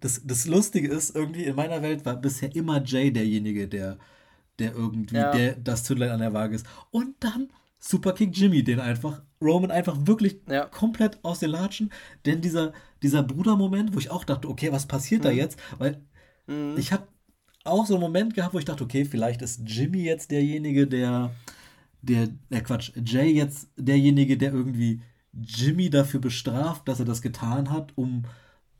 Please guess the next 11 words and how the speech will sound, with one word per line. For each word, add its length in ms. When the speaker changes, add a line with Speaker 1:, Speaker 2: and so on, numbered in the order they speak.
Speaker 1:
die 140
Speaker 2:
Ja. 200
Speaker 1:
Usos 640
irgendwie 360
noch 320
halbwegs 720
in 220
diesem 220
Familienkonstrukt 720
zu 180
halten. 400